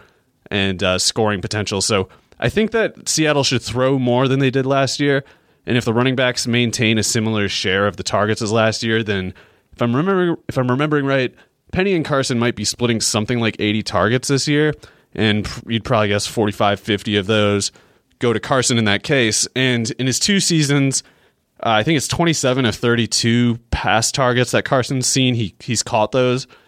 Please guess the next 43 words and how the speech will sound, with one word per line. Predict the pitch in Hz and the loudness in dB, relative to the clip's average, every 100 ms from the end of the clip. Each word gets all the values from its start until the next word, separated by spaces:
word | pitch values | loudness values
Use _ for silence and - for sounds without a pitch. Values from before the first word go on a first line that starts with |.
| _ - | _ -4
at | 107 | 0
about | 107 98 | 0 0
six | - 117 | -2 -2
point | - 123 98 | 0 0 2
nine | 107 110 | 0 2
yards | 110 107 | 2 2
per | - | 0
target. | 95 113 110 120 135 - - - _ | -2 0 2 2 0 -4 -16 -20 _
So | - 127 117 | -2 2 2
that's | 147 202 | 2 0
really | 185 131 | 0 2
good. | 107 101 - _ - | 2 0 -6 _ -4
Like, | 120 | -2
people | 117 143 | 0 0
think | 135 147 113 | 2 0 -2
Theo | 135 127 | 0 0
Riddick's | 110 113 104 | 2 2 2
such | - 110 | 0 0
a | |
great | 101 104 98 | 2 2 2
pass | - 101 - | 2 0 0
catcher. | 113 101 110 92 90 - _ _ | 0 0 2 2 0 -6 _ _
He's | 143 135 | -2 0
doing | 131 113 | 2 2
six | - - | 0 -2
point | - 113 80 | -2 -2 0
one | 101 113 | 0 2
yards | 113 113 | 2 2
per | - | 0
target | 113 123 113 113 | 0 2 2 2
on | 92 | 0
something | 92 107 95 | -2 -2 0
like | 90 | 0
seventy-seven | - 110 104 92 - 101 101 | 0 0 0 -2 -2 -2 -2
and | 98 | -2
a | 92 | 0
half | 98 104 - - - _ _ | 0 0 -2 -18 -20 _ _
percent | 127 117 113 - | 0 2 0 0
catch | 120 - | -2 0
rate | 117 110 | 0 0
for | 113 | -2
his | 113 107 | -2 -4
career. | 117 113 113 | -4 0 0